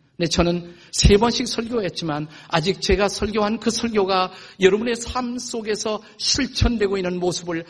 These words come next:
전혀 보지 못하고 있습니다. 그 말씀이 실천될 때 제가 새로운 설교를 시작할 것입니다. 사랑하는 여러분, 이것이 바로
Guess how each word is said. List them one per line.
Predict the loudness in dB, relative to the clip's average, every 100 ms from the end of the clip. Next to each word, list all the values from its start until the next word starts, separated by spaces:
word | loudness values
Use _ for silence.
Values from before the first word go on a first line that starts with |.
| -8
전혀 | -2 0 0 0
보지 | -2 -4
못하고 | -4 -4 -4 -4
있습니다. | -6 -8 -10 -10 -16 _ _ _ _ _ -6
그 | 4
말씀이 | 4 4 0 -2 -2
실천될 | 0 0 -2 0 0 2 -2 0
때 | -2 -2 -4 -12 0
제가 | 2 4
새로운 | 2 2 4 4 2
설교를 | 0 0 2 2
시작할 | 2 0 0 -2 -4 -4
것입니다. | -4 -6 -10 -16 -20 _ _ _ _ _ _ _ _ _ _ _ _ _ _ _ _ _ _ _ _ _ _ -12
사랑하는 | -2 2 4 2
여러분, | 0 -4 -8 -2
이것이 | 2 4 4 2
바로 | -2 -4